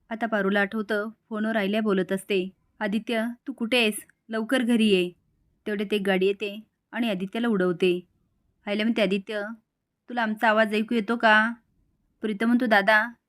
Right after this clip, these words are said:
तू कुठे आहेस?" आता सगळेच बोलत असतात, पण आदित्यचा काय आवाज येत नाही. दामिनी टाळी वाजवून म्हणते, "ए पारू, अगं काय आहे? काय, काय विचारते मी? तू इथे काय करतेस?"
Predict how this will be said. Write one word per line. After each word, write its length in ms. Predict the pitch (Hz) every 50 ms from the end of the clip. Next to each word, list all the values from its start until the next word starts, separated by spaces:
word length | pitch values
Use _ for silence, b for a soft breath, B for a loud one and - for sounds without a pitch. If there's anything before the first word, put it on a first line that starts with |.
| _ -
तू 60 | 254
कुठे 240 | 226 247 226 220 247
आहेस?" 180 | 233 208 208 208 - _ _ _ _ _ _ _ _ _ _ -
आता 160 | 202 226 226
सगळेच 340 | 220 - 196 214 226 220 220
बोलत 280 | 202 196 190 180 196
असतात, 300 | 190 196 - - 190 180 185 - _ _ _ _ _ _ _ _ _ _ _ -
पण 100 | 240 233
आदित्यचा 420 | 214 190 214 208 - 240 240 262
काय 160 | 254 269 254
आवाज 240 | 214 190 185 180 180
येत 160 | 190 180 -
नाही. 260 | 196 190 185 180 180 180 _ _ _ _ _ _ -
दामिनी 360 | 202 196 196 190 202 208 214
टाळी 220 | 202 208 190 185
वाजवून 240 | 190 196 190 208 214
म्हणते, 400 | 220 220 220 226 208 202 214 - _ _ _ _ _ _ -
"ए 120 | 226 240
पारू, 460 | 233 233 220 208 208 214 208 208 208 - _ _ _ _ _ _ _ _ _ -
अगं 160 | 208 202 208 220
काय 260 | - 226 220 240 269
आहे? 220 | 285 277 269 262 254 _ _ _ _ - - - - -
काय, 220 | 226 220 226 220
काय 220 | 220 - 233 247 262
विचारते 440 | 240 208 - 220 208 202 - 208
मी? 360 | 208 202 202 196 202 220 226 220 - _ _ - -
तू 40 | 233
इथे 200 | 220 - 247 240
काय 180 | 233 233 254
करतेस?" 480 | 254 262 226 202 - 208 202 294 202